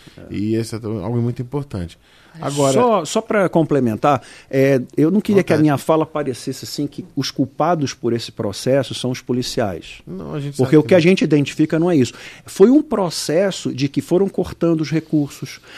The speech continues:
Speaker 1: foram tirando as pessoas. Por exemplo, as academias não contam hoje com um corpo de professores
Speaker 2: Uhum.
Speaker 1: deles. Eles têm que se valer de um banco de talentos. É um negócio louco.
Speaker 2: Ou
Speaker 1: <laughs> Essa
Speaker 2: seja,
Speaker 1: é a palavra, é
Speaker 2: cê,
Speaker 1: doido, é
Speaker 2: é,
Speaker 1: enlouquecido.
Speaker 2: cê,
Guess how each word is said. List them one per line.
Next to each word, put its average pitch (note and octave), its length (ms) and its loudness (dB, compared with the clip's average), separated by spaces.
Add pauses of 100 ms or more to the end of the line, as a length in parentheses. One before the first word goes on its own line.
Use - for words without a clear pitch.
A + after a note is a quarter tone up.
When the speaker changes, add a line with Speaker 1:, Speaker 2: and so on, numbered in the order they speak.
(120)
Speaker 1:
foram F#3 260 8
tirando F3+ 440 4
as E3 100 0
pessoas. E3 320 0
Por G3 160 2
exemplo, D#3+ 380 2 (240)
as D#3 120 0
academias F#3+ 540 4
não A#3 160 4
contam G#3+ 460 4
hoje A3 180 2
com A#3+ 120 -2
um C4 120 8
corpo A3+ 580 4 (480)
de D#3+ 120 4
professores - 800 2 (260)
Speaker 2:
Uhum. G#2+ 360 -8 (600)
Speaker 1:
deles. A3+ 560 2 (160)
Eles G#3+ 220 2
têm A3+ 180 6
que B3+ 220 0
se - 120 -2
valer G3 320 4
de G3 80 -2
um A3+ 80 0
banco G#3 300 2
de G#3+ 80 -8
talentos. G3 640 -2
É E3+ 40 0
um G#3 60 0
negócio A3 440 -2
louco. G3+ 580 2 (720)
Speaker 2:
Ou - 80 -6
Speaker 1:
<laughs> - 0 -
Essa G#3+ 220 8
Speaker 2:
seja, - 120 4
Speaker 1:
é - 20 6
a - 20 2
palavra, G3 500 6
é D#3 60 4
Speaker 2:
cê, D3+ 100 0
Speaker 1:
doido, G3 240 6
é E3+ 40 4
Speaker 2:
é, - 20 6
Speaker 1:
enlouquecido. F3 720 4
Speaker 2:
cê, C3 40 -8